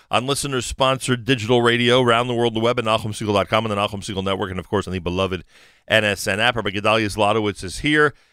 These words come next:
president of Art Scroll Masorah, as we discuss all these things that we just mentioned. Um, so you just said that the Hanukkah catalog concentrates on classics,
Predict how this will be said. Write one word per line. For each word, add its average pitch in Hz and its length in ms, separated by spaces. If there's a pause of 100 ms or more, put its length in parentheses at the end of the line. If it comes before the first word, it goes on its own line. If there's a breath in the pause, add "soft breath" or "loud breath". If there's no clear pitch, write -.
(120)
president 113 400
of 95 80
Art 110 180
Scroll 107 220
Masorah, 120 480
as 92 100
we 98 80
discuss 98 580
all 143 240
these 104 280
things 98 320
that 95 80
we 85 100
just 87 220
mentioned. 98 400 (340 loud breath)
Um, 113 420
so - 140
you 143 180
just 170 260
said 190 300
that 131 100
the 120 100
Hanukkah 147 560
catalog 131 680
concentrates 156 680
on 101 160
classics, 143 800